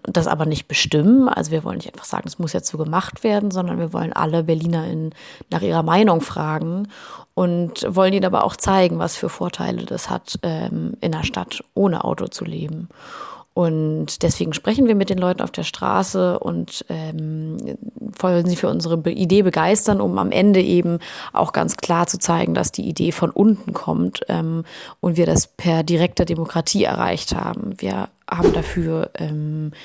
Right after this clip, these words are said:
uns für den Weg eines Volksbegehrens und Volksentscheids entschieden. Das bedeutet, dass wir für unsere Idee Unterschriften sammeln müssen. Ähm, das, äh, passiert in zwei Stufen. Einmal,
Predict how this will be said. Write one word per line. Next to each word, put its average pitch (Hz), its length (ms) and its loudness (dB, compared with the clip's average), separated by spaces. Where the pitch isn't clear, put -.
uns - 480 -2
für - 120 -2
den 160 180 2
Weg 165 180 2
eines - 320 -2
Volksbegehrens 233 920 2
und - 240 -4
Volksentscheids - 880 0
entschieden. 220 500 0
Das 180 140 -6
bedeutet, - 440 -2
dass - 220 0
wir 180 140 2
für 190 160 4
unsere 233 300 4
Idee 180 520 2
Unterschriften 254 640 0
sammeln 220 340 2
müssen. 233 520 0
Ähm, 180 460 -4
das, - 380 0
äh, 180 300 0
passiert - 400 0
in 165 80 -2
zwei 175 260 -2
Stufen. 240 680 0
Einmal, 165 680 -2